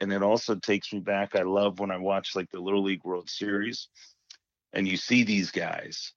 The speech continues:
that you know are gonna be sensational athletes, and they end up being professional hockey players, or, and they happen to have just played in the Little League World Series. But you know these guys exist, and then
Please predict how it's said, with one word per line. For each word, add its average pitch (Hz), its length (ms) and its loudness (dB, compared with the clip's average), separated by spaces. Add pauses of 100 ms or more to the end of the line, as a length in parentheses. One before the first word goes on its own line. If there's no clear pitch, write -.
that 101 120 -2
you 104 180 0
know 101 380 8
are 85 100 6
gonna 87 220 0
be 87 140 0
sensational 90 720 -2
athletes, 87 580 -4
and 87 100 -12
they 87 120 -6
end 87 120 -2
up 85 140 -4
being 90 240 0
professional 90 560 -4
hockey 101 380 -2
players, 78 680 -4 (120)
or, 87 400 -6
and 87 180 -6
they 85 80 -4
happen 87 300 -2
to 87 80 0
have 82 100 -4
just - 240 -4
played 92 200 4
in 85 60 -4
the 85 80 -4
Little 87 240 0
League 85 220 -4
World - 220 -10
Series. 107 460 0 (600)
But 127 140 6
you 123 100 4
know 127 260 8
these 110 220 2
guys 95 300 4
exist, 95 500 0
and 117 160 0
then 180 240 2